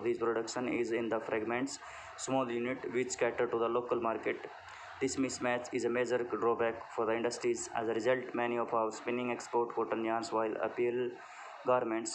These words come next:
manufacturer have to import fibers।" उसके बाद यदि हम बात करें, इस क्षेत्र के अंदर कुछ ही बड़े और उच्च आधुनिक कारखाने ही आपको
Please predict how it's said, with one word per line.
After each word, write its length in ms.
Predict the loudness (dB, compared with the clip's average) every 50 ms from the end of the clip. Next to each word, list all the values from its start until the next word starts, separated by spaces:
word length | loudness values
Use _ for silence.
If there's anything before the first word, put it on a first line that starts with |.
| -8 -6 -2 0
manufacturer 640 | 0 2 2 2 0 0 2 0 0 0 0 0 0 0
have 220 | 0 0 0 0
to 0 |
import 460 | 0 0 0 0 0 0 0 0 -4
fibers।" 460 | -4 -4 -2 -4 -4 -4 -4 -8 -10 -10 -12 -14 -14 -16 -18 -18 -18 -16 -16 -12 -8 -8
उसके 220 | -6 -2 0 0
बाद 220 | 2 2 2 2 2
यदि 200 | 2 2 2 0
हम 140 | 0 2
बात 220 | 2 2 2 2 0
करें, 240 | 0 0 0 0 -2 -2 -2 -2 0
इस 200 | 0 0 0 0
क्षेत्र 420 | 0 -2 0 -2 -2 0 0 -2 0
के 120 | 0 -2
अंदर 280 | -2 0 0 0 0 0 -2 -4 -10 -8
कुछ 260 | -8 -8 -6 -6 -6
ही 80 | -6 -4
बड़े 360 | 0 0 2 2 2 2 2
और 200 | 2 0 0 0
उच्च 340 | -2 -2 -2 -4 -4 -4 -2 -2
आधुनिक 420 | -2 0 0 -2 0 0 0 0
कारखाने 460 | 2 0 0 0 -2 -2 -2 -2 0
ही 140 | 0 0 0
आपको 440 | 0 0 -2 -2 -2 -2 -2 -2 -4